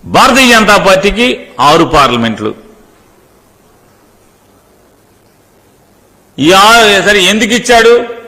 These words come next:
మీకు తెలుసు, నాకు తెలుసు, విలేకరులకు తెలుసు. భారతీయ జనతా పార్టీకి బలం ఉందా లేదా, ఓట్లు ఉన్నాయా లేవా అనేది. కానీ దురదృష్టం ఏంటంటే, ఈ వదిన గారు వచ్చి,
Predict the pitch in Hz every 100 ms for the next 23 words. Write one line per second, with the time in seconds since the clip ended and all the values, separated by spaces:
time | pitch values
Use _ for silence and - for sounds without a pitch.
0 | - - 139 165 160 165 165 170 151 151
1 | 143 156 170 147 147 131 120 117 107 -
2 | - - _ _ _ _ _ _ _ _
3 | _ - 175 190 185 170 151 127 131 135
4 | 110 123 127 123 117 120 120 104 127 117
5 | 127 - 123 113 120 127 104 101 98 98
6 | - _ _ _ _ _ - 180 170 135
7 | 185 214 214 190 170 165 160 185 160 165
8 | - - _ _ _ _ _ _ _ -
9 | 147 143 160 202 226 220 202 - 226 196